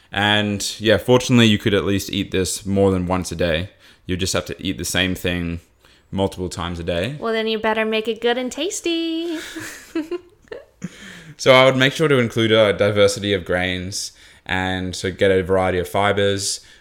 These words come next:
Speaker 1: I would ensure to include, uh, probably two or three protein sources as well, one of those being fish to get the essential fatty acids and, uh, an abundance of fruits and vegetables. So at least, at least probably two, two or three different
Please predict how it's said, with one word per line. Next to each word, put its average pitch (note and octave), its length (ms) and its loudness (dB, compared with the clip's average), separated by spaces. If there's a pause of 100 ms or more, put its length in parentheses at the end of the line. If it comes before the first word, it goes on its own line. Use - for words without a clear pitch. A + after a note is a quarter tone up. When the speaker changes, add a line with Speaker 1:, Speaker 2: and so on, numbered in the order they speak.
Speaker 1:
I F#2 140 -4
would F#2 80 0
ensure F#2+ 320 0
to F#2+ 80 0
include, F#2+ 600 -4
uh, F2 140 -4
probably F2+ 380 -4
two G2 200 -4
or F#2 60 0
three F2+ 240 -6
protein G#2 420 -2
sources F#2+ 360 -2
as F2+ 120 -8
well, F#2+ 300 4
one F#2+ 140 -2
of F#2 80 -4
those F2+ 180 0
being F#2 380 -4 (340)
fish - 380 -2
to G#2+ 80 -8
get F#2+ 420 0
the F#2 80 -6
essential F#2 380 -6
fatty F2 280 0
acids F2+ 760 -6 (380)
and, F2+ 920 -6 (400)
uh, F2+ 280 -2
an F#2 120 -4
abundance F#2+ 420 -2
of E2+ 100 -10
fruits F#2+ 300 -6
and F2+ 100 -10
vegetables. G2+ 540 -2
So F#2+ 140 0
at - 80 -6
least, G2 340 -4
at - 100 -14
least G2 460 -4
probably A#2 480 2 (400)
two, G#2 600 -2 (140)
two G#2+ 160 -6
or G2+ 60 0
three F#2+ 300 -4
different F#2 420 -6